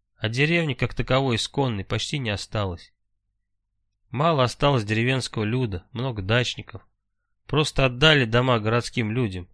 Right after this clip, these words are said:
и они там держат дома, как дачи. Очень много самодовольных, сытых пенсионеров. Есть бедные пенсионеры из зоны затопления. Некогда были работящие люди, у них была земля, скот, какие-то заботы,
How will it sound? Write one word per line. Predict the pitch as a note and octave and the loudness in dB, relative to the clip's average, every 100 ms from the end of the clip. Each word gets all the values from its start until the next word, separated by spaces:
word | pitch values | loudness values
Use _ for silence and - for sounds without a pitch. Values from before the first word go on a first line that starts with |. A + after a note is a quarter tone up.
| - | -4
и | |
они | B2+ D#3 C#3+ | -2 -2 0
там | B2 A2+ | 0 0
держат | C3 A#2 A2 | -2 -2 -2
дома, | G#2 A2 C3+ | 0 0 0
как | A#2+ A2 G#2+ | 0 -2 -2
дачи. | G#2+ F#2+ - - _ _ _ _ _ _ | 0 0 -2 -12 _ _ _ _ _ _
Очень | - - B2 | -6 -4 -4
много | C3 D3+ C3 | 0 0 0
самодовольных, | - B2+ A#2+ A#2 A#2 C#3 C#3+ A2+ | -2 -2 0 2 4 4 2 0
сытых | - - C3+ A2+ - | -2 -2 0 -2 -2
пенсионеров. | A#2 G#2+ A#2 A2+ A2 G#2+ F#2+ - _ _ _ _ _ | -4 -2 0 0 0 -2 -2 -8 _ _ _ _ _
Есть | C#3 F3+ A#2 | 0 0 2
бедные | G2+ B2+ B2 A#2 | 2 0 0 -4
пенсионеры | A#2+ A2 - A2+ A2+ A2 G#2 | -4 -6 -2 -2 0 -2 -2
из | A2 | -4
зоны | G#2+ B2 A#2 | -2 -2 -2
затопления. | G#2+ A2 A#2 - A#2 A2+ G2+ G2 - _ _ | -4 -2 -2 0 0 0 -2 -8 -12 _ _
Некогда | B2 C#3+ - B2 A#2 | -2 -2 -2 -6 -4
были | A#2+ A#2+ | 0 0
работящие | A#2 A2+ A#2+ - B2+ - A#2+ | 0 2 2 4 2 2 -2
люди, | C#3 C#3+ A2 F2+ _ _ - | -2 -2 -4 -8 _ _ -6
у | |
них | C3 C3+ | -4 -2
была | A#2 C3 | 0 2
земля, | A2+ A2 A2+ C3+ B2 | 2 0 0 0 0
скот, | - C3+ C3 | -2 -4 -4
какие-то | - G#2 A#2+ - | -4 -6 -6 -6
заботы, | G#2 G#2+ A2+ C3 - G2 | -2 -2 0 -4 -2 -6